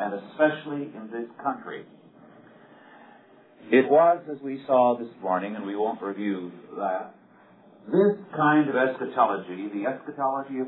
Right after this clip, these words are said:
conquest, which for a while died out from sixteen fifty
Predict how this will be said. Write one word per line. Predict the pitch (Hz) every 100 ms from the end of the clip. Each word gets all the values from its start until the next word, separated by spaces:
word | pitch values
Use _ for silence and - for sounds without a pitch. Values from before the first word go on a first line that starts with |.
| -
conquest, | 147 135 - 90 67 -
which | 98 98
for | 104
a | 98
while | 98 123 131 135
died | 127 120 127 123
out | 117 - _
from | 95 90 156
sixteen | 151 - 127 120 120
fifty | 120 117 117 117